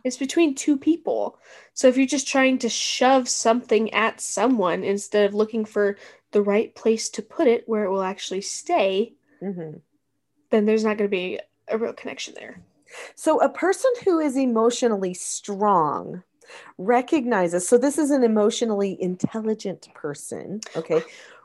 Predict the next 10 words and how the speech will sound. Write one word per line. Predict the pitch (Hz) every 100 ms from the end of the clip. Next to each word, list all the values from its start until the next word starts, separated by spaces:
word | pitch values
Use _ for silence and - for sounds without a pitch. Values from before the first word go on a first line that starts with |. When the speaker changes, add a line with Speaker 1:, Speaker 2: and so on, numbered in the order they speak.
| -
Speaker 2:
recognizes | 180 226 233 - 370 359 339 392 415 415 254 180 156 147 165 196 - - _ - - 185
that | 214 -
some | - - - 254 247 294 330 381 - 277
emotions | 269 254 226 240 240 233 190 170 165
disconnect | 160 269 269 - - 247 240 233 214 214 - - - _ _ _ _ _ - - 190
and | 196 185
some | - - 226 226 240 247 240
emotions | 220 208 190 190 190 185 180 175 - _
connect. | - 160 156 147 143 _ _ - - -
Speaker 1:
Mm-hmm. | 233 190 208 170